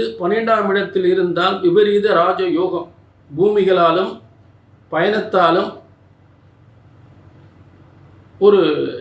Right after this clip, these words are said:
நல்ல நன்மைகள் பெறக்கூடிய விபரீத, எதிர்பாராத விபரீத ராஜ யோகம் அடிக்குதுங்க யோகம் கன்னி ராசிக்கு. கல்வி யோகம், நல்ல வேலை யோகம், நல்ல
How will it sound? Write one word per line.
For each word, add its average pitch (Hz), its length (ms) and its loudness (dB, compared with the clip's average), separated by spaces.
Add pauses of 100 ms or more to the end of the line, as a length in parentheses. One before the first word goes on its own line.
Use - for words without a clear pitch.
(140)
நல்ல 220 160 0 (140)
நன்மைகள் 214 460 0
பெறக்கூடிய 180 420 0
விபரீத, 208 360 2 (120)
எதிர்பாராத 226 560 0 (100)
விபரீத 202 340 0 (120)
ராஜ 180 180 -2 (160)
யோகம் 156 240 -8 (1300)
அடிக்குதுங்க 190 680 0 (120)
யோகம் 180 320 -4 (300)
கன்னி 165 260 -2
ராசிக்கு. 156 420 -6 (2000)
கல்வி 139 380 0
யோகம், 180 320 -4 (380)
நல்ல 139 160 -2 (160)
வேலை 151 340 0
யோகம், 180 380 -2
நல்ல 143 140 -4